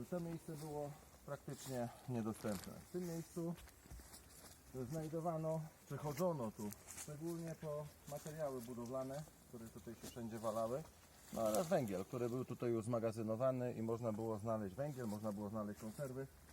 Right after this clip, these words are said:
Nigdy, e, w opowieściach mojego ojca czy sąsiadów nie słyszałem określenia dom o inżynierów, e, czy osiedle inżynierów. Zawsze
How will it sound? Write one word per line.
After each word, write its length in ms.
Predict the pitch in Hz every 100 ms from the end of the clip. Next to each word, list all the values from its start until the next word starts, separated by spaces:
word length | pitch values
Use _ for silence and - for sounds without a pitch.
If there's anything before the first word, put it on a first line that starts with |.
| - - - - - -
Nigdy, 380 | 185 220 139 156 170
e, 100 | 180 165 - - 131 127 127 127 127 127
w 40 | 143
opowieściach 760 | 143 - 147 160 170 - 131 113
mojego 340 | 120 120 127
ojca 220 | 156 139
czy 120 | -
sąsiadów 480 | 123 135 120 120 151 - - - - - -
nie 100 | 147
słyszałem 600 | 156 160 165 180 175 170 175 - - -
określenia 880 | 147 160 147 - 151 160 156 147 139 - - 98
dom 200 | 139 139
o 180 | 113 123
inżynierów, 680 | 131 117 127 139 156 151 139 -
e, 40 | 127 120 117 117 113 113 113 113 - -
czy 320 | 120 117 110 98 - - - -
osiedle 440 | 233 165 151 151
inżynierów. 720 | 139 147 131 143 143 135 135 - - - - - - -
Zawsze 580 | 151 165 - 170 170